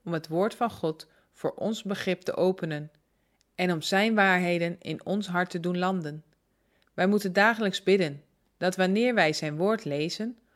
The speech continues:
God zijn geest zal zenden om ons de waarheid te openbaren die onze ziel zal sterken voor wat wij die dag nodig hebben. Door ons te leren elke dag te vragen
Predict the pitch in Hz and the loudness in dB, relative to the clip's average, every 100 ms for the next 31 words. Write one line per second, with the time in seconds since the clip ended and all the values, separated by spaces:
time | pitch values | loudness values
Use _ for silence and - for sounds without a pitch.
0 | _ _ - 233 269 - 156 151 - 208 | _ _ -2 0 0 0 -2 -2 0 0
1 | 226 226 220 - 170 156 156 160 _ _ | 2 -2 -2 -2 -2 -4 -8 -10 _ _
2 | - 165 - 196 240 - 170 156 175 214 | -6 -6 -4 -2 -2 -2 0 4 4 4
3 | 220 214 - 196 208 175 160 156 151 156 | 0 0 -2 0 0 2 2 0 -2 -10
4 | _ _ _ 156 - 180 214 226 214 190 | _ _ _ -6 -4 -4 -4 -4 -4 -2
5 | 170 - 147 - - 175 175 180 185 - | -2 -2 -4 -2 2 2 2 -2 -8 -10
6 | _ _ - 156 143 139 160 180 202 175 | _ _ -4 0 -2 0 2 4 2 0
7 | 185 180 175 - 160 160 160 156 147 151 | 0 0 0 -2 -4 -4 -4 -6 -6 -12
8 | _ _ _ _ _ _ _ - 190 202 | _ _ _ _ _ _ _ -2 2 2
9 | - 190 208 247 196 156 - - 233 247 | 2 4 4 4 2 -2 -2 2 2 2
10 | 190 165 - - - 156 156 185 - 240 | 2 0 0 -12 -2 2 2 0 -6 -8